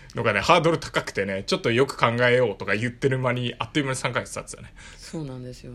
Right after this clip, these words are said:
Speaker 2: だから年内にどうにかしたい気持ちもあるんですけど、
Speaker 1: うん。
Speaker 2: もうでも聞いてくれてないかもしれないよね。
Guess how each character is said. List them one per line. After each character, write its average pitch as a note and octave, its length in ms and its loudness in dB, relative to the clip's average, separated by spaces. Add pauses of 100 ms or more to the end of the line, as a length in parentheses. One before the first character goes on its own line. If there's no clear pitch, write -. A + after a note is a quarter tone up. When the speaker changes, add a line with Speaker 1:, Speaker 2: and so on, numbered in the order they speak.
Speaker 2:
だ D3+ 80 -18
か C3 80 -14
ら C#3 60 -10
年 G#3+ 180 -4
内 F3 160 -4
に D3 80 -6
ど E3 100 -2
う F#3 60 -2
に E3 100 -2
か C#3+ 100 -6
し - 80 -10
た E3 120 -6
い D3+ 40 -4
気 D#3 100 -12
持 D3+ 100 -4
ち D#3 100 -10
も D#3 140 -6
あ E3 40 -6
る E3+ 80 -4
ん C#3+ 60 -6
で C3 80 -10
す B2+ 80 -14
け B2+ 120 -10
ど、 A#2+ 280 -12 (160)
Speaker 1:
う D3 40 -14
ん。 D3+ 40 -10
Speaker 2:
も D3 120 -10
う - 20 -12
で D3+ 100 -8
も B2+ 220 -12 (100)
聞 - 160 -6
い F3 40 -6
て A#3+ 100 -8
く B3+ 100 -10
れ B3+ 80 -4
て E4 80 -6
な D4+ 140 -2
い - 20 -2
か - 120 0
も A4 100 4
し A#4 100 -2
れ D4 60 0
な E4 160 2
い - 40 -4
よ C#4+ 80 0
ね。 - 280 -2